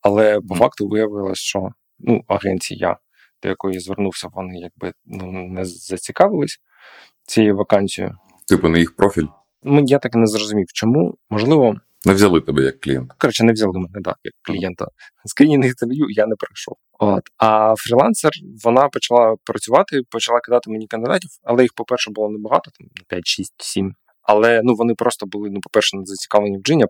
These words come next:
Speaker 1: по-друге, не дуже сильні як кандидати. Тому, ну, типу, таке. Я поки не зрозумів, як працювати з зовнішнім рекрутингом.
Speaker 2: Як тобі сидіти у кріслі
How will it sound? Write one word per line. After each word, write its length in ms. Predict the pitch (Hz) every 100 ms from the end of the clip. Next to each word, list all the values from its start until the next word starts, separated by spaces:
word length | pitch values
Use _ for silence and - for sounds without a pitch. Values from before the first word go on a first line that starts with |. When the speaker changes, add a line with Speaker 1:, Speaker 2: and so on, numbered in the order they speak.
| -
Speaker 1:
по-друге, 300 | 95 110 98
не 120 | 95
дуже 240 | 92 92
сильні 300 | 90 - 87
як 100 | 87 -
кандидати. 480 | 90 87 - - - _
Тому, 380 | - 92 92 92 - _ -
ну, 120 | 123
типу, 180 | 104 101
таке. 360 | - - 90 87 - _
Я 160 | 110 110
поки 200 | - 110
не 80 | 107
зрозумів, 400 | 107 104 101 90 -
як 260 | 92 92 95 _ _
працювати 540 | - - 95 90 85
з 100 | 85
зовнішнім 580 | 90 90 90 90 - 90 117
рекрутингом. 640 | 104 95 - 95 - 90 87 _ _
Speaker 2:
Як 140 | 113 113
тобі 240 | 107 104
сидіти 580 | 104 101 92 90 92 90
у 160 | - 82
кріслі 640 | - 87 - 80 80 76